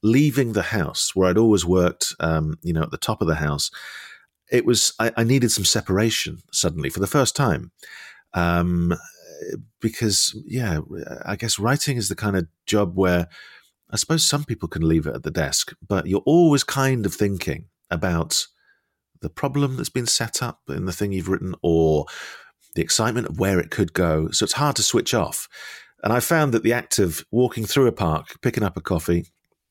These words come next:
from a shop, not in a park, I'm not gonna pick up a coffee in a park, um, and then going to a place, being there by, you know, half nine, sitting down and cracking on, um,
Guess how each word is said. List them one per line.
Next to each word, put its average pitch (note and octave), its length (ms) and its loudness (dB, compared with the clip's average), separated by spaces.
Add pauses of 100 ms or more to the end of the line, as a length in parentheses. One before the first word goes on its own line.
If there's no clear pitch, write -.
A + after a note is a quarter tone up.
(440)
from C#3+ 140 2
a D2+ 40 0
shop, - 300 0
not F#2+ 140 0
in D2 60 -2
a - 40 -14
park, D#2+ 420 -4
I'm E2 80 -4
not D#2 100 -2
gonna D2+ 120 0
pick - 180 -8
up D2+ 80 -8
a - 60 -18
coffee E2 300 -4
in - 60 -6
a - 60 -12
park, E2+ 320 -4 (460)
um, G#2 400 -2
and A#2 180 0
then A#2 320 0
going C3 320 2
to A#2 280 2
a G#2 120 4
place, F#2 320 2
being A#2 440 4
there F2 320 4
by, D2 400 -2
you F2+ 140 -2
know, D2 200 -2
half F2+ 400 -4
nine, D#2 340 0 (520)
sitting B2+ 440 2
down E2 440 0 (480)
and F2+ 120 0
cracking F#2 400 0
on, F2 300 -2 (180)
um, E2+ 320 0